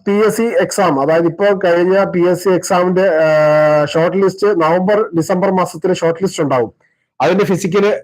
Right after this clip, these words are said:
ഒരു ജനുവരി, ഫെബ്രുവരിയോട് കൂടി അതിന്റെ ഫിസിക്കലും കാണും എന്നാണ് അറിയാൻ കഴിയുന്നത്. അപ്പം, ഏഹ്, എന്തായാലും ഏപ്രിൽ,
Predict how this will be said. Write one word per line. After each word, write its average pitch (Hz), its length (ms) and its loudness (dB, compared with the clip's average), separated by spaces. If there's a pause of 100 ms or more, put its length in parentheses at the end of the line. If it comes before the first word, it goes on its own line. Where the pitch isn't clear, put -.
ഒരു 175 120 2
ജനുവരി, 190 540 2
ഫെബ്രുവരിയോട് 190 720 0
കൂടി 185 460 -2
അതിന്റെ 156 180 0
ഫിസിക്കലും 175 580 -2 (460)
കാണും 170 380 0
എന്നാണ് 170 360 2 (220)
അറിയാൻ 165 320 0
കഴിയുന്നത്. 151 420 0 (180)
അപ്പം, 165 220 0 (920)
ഏഹ്, 147 500 0
എന്തായാലും 185 560 0
ഏപ്രിൽ, 185 440 -2